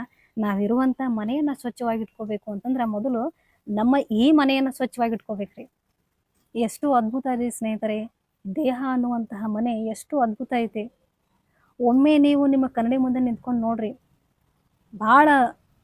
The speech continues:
ಮನಸ್ಸು ವಿಚಲಿತ ಆಗೈತೆ, ನಿಮ್ಮನ್ನ ನೀವು ನೋಡ್ಕೋರಿ, ಒಂದ್ ಹತ್ತು ನಿಮಿಷ ನಿಂತು ನೋಡ್ಕೋರಿ,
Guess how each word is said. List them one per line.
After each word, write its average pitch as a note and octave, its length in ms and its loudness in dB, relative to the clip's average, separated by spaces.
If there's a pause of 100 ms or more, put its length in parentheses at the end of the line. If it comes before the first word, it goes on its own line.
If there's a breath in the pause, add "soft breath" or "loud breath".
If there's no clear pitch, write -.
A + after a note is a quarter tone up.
(140)
ಮನಸ್ಸು B3 380 2
ವಿಚಲಿತ C4 380 2
ಆಗೈತೆ, C4 560 2
ನಿಮ್ಮನ್ನ C4+ 320 4
ನೀವು C#4+ 160 4
ನೋಡ್ಕೋರಿ, B3+ 480 2
ಒಂದ್ B3 240 0
ಹತ್ತು A3+ 300 -4
ನಿಮಿಷ C#4+ 280 4
ನಿಂತು B3+ 260 0
ನೋಡ್ಕೋರಿ, A3+ 420 -2